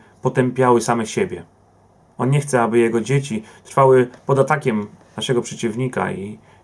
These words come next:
i musiały ulegać temu atakowi. Ale On chce, abyśmy żyli w zwycięstwie. A zwycięstwo nasze jest w naszym Panu Jezusie Chrystusie. Dlatego On pragnie prowadzić nas do prawdy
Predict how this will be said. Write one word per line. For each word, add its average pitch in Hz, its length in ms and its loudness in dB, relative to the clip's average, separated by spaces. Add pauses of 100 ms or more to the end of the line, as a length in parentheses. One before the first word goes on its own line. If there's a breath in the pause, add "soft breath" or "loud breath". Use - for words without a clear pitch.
(100)
i 127 60 -6
musiały 120 580 2 (320)
ulegać 139 680 0 (640)
temu 110 220 -4
atakowi. 87 460 -10 (260)
Ale 117 180 0
On 120 80 0
chce, 123 360 2
abyśmy 117 340 -2
żyli 113 240 -2
w 107 60 -6
zwycięstwie. 101 640 -10 (580)
A - 80 -6
zwycięstwo 120 580 -2
nasze 104 340 -6 (240 loud breath)
jest 113 140 -4
w 113 40 -4
naszym 110 280 -4
Panu 117 360 0
Jezusie 98 340 -6
Chrystusie. - 600 -16 (540)
Dlatego 113 340 -2
On 131 180 2
pragnie 110 480 -2 (200 loud breath)
prowadzić 110 400 -4
nas 104 140 -6
do 104 100 -8
prawdy 107 440 -6